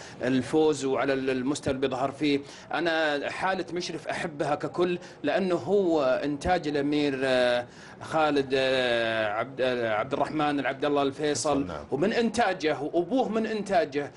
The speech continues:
Speaker 1: ومن عائلة، آه، كلها من إنتاجه.
Speaker 2: نعم.
Speaker 1: نذكر الأسطورة، آه، الفرس الجميلة رفحة، نذكر الفحل الأسطوري الآن اللي يقف في أوروبا، انفانسبل سبيريت، الفحل
Speaker 2: نعم.
Speaker 1: كودياك.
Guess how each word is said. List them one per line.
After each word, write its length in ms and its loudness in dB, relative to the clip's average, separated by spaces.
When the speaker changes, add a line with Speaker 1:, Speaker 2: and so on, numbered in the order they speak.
Speaker 1:
ومن 280 0
عائلة، 440 2
آه، 600 2
كلها 440 -2
من 180 -2
إنتاجه. 500 0
Speaker 2:
نعم. 120 -6
Speaker 1:
نذكر 460 0
الأسطورة، 500 0
آه، 400 2
الفرس 440 -2
الجميلة 520 0
رفحة، 500 2
نذكر 400 0
الفحل 360 -2
الأسطوري 500 0
الآن 280 -2
اللي 120 2
يقف 320 -6
في 100 0
أوروبا، 500 2
انفانسبل 640 -2
سبيريت، 380 -2
الفحل 300 -2
Speaker 2:
نعم. 80 -4
Speaker 1:
كودياك. 480 0